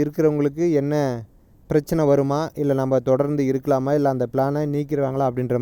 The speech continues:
மாதிரி பல சந்தேகங்கள் இருக்குது. இந்த சந்தேகங்களை தவிர்த்து இன்னும் பல சந்தேகங்கள் நிறைய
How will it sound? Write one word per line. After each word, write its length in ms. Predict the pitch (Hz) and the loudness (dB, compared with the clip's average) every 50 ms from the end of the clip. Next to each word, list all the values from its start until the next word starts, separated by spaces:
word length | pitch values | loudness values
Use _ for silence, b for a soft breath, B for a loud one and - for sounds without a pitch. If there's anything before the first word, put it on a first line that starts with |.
| 127 | 0
மாதிரி 160 | 131 156 196 226 - b b b b b - - | 0 0 -2 -2 -6 b b b b b -8 -2
பல 260 | 135 131 143 160 151 - 143 | 0 2 4 4 2 2 0
சந்தேகங்கள் 560 | 139 139 147 143 139 143 147 151 165 160 - - - - - - - 139 | 2 4 4 4 4 2 0 0 -2 -2 -4 -8 -20 -20 -14 -4 -2 -2
இருக்குது. 320 | 143 123 131 165 196 - - b b b b b b - 151 | -2 0 -2 -4 -6 -6 -8 b b b b b b -4 -2
இந்த 220 | 160 175 180 170 185 185 180 175 165 160 139 - | -2 -2 0 4 6 8 8 8 8 6 4 2
சந்தேகங்களை 480 | 151 143 151 170 175 170 170 165 165 160 147 - | 0 2 4 4 4 4 4 4 2 2 2 4
தவிர்த்து 400 | 147 143 143 151 156 147 - 190 196 202 175 147 156 | 2 4 4 4 2 2 0 0 0 0 -2 -4 -4
இன்னும் 240 | 165 175 185 185 170 160 | -2 -2 0 -2 0 2
பல 100 | 156 156 147 - - | 2 2 2 0 0
சந்தேகங்கள் 500 | 135 139 147 147 143 143 143 156 165 147 135 | -4 0 2 2 2 2 0 0 -2 0 -2
நிறைய 220 | 127 131 143 143 | 0 0 0 0